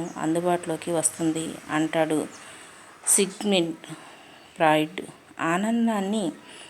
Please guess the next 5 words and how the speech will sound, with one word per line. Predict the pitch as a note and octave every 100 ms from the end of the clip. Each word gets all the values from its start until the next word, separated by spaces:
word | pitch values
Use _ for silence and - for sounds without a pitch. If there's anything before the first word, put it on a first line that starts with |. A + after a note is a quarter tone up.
| - -
కొత్త | F3+ - A3+
కొత్త | A3 G3 - G3+ F#3+ - - - -
సుఖాలను | D#3+ - E3+ E3+ D#3+ D#3+ F3 -
అనుభవిస్తున్న | D#3 D#3 E3+ F3 F3 - E3 D#3+
మనిషికి | D#3 D3+ D#3+ G3+ -